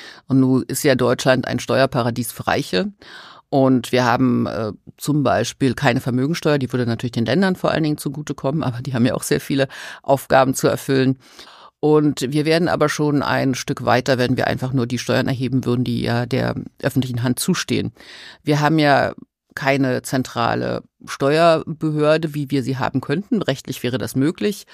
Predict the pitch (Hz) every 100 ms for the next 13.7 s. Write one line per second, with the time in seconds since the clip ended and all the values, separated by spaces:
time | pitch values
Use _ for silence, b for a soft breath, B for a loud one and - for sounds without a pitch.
0 | B B B B - 151 147 139 - -
1 | _ - - 139 139 131 - 185 175 170
2 | 135 156 - 180 - 151 147 127 135 -
3 | 165 170 160 - 147 151 131 - 143 135
4 | - - - - - - - - 139 -
5 | - - 123 120 113 117 - - 123 123
6 | 139 156 - 123 127 127 156 180 135 -
7 | - - - - 117 117 - - - -
8 | - 92 - B B B B B - 123
9 | - - - 135 147 143 135 131 127 139
10 | 135 135 98 120 117 117 151 165 B B
11 | B B B - 135 135 120 - - -
12 | 127 135 117 - 139 131 120 135 113 -
13 | 123 127 127 - 135 131 -